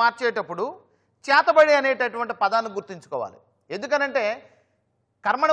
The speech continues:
వాక్యంగా మార్చేటప్పుడు కర్త పక్కన చేత అనేటటువంటి తృతీయ విభక్తి ప్రత్యయం చేరుతుంది.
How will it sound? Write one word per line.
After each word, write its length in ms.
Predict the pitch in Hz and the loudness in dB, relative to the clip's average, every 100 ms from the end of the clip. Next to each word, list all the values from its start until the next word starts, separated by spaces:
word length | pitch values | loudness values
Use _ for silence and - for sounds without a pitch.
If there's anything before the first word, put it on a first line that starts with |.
| 302 | 4
వాక్యంగా 400 | 294 294 285 269 220 | 2 0 0 2 2
మార్చేటప్పుడు 600 | 240 269 247 214 185 247 359 _ _ _ _ | 0 0 -2 -4 -6 -8 -10 _ _ _ _
కర్త 260 | 226 240 - 320 | -2 2 0 2
పక్కన 260 | 302 294 277 277 - | 0 0 -2 -2 0
చేత 260 | 262 294 302 277 | 0 4 4 4
అనేటటువంటి 640 | 262 247 240 240 226 202 196 208 _ _ - | 0 -6 -6 -8 -6 -8 -8 -12 _ _ -12
తృతీయ 260 | 226 285 269 | -4 0 2
విభక్తి 280 | 240 214 220 220 | 2 -2 -8 -12
ప్రత్యయం 280 | 202 214 190 | -10 -12 -12
చేరుతుంది. 460 | 196 180 190 170 | -12 -10 -12 -12